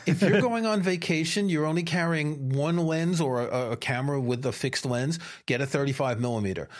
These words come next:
Speaker 1: because you'll get people, you'll get the expanse of the landscape, you'll get close-ups when you're, like, uh, on some Italian street and you wanna catch the, the images of the old buildings, right? You'll get all of that. The thirty-five is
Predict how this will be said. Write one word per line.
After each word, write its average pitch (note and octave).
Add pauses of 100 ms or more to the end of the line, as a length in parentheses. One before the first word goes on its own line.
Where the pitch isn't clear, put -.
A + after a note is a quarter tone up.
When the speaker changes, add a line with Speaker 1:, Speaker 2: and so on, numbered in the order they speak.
(180)
Speaker 1:
because B2+
you'll B2+
get D#3
people, D#3
you'll B2+
get D3
the C3+
expanse C3
of B2
the B2
landscape, A#2
you'll A2+
get D#3+
close-ups E3+
when D3
you're, C#3 (320)
like, C3 (440)
uh, D3+
on D3
some E3
Italian D#3+
street D#3+
and C3
you C3
wanna C3
catch A#2+
the, G#2+
the A#2+
images C3
of A#2
the B2
old B2
buildings, C3
right? B2+
You'll C3
get D#3
all C#3
of A#2
that. G#2+ (580)
The C#3+
thirty-five F#3+
is E3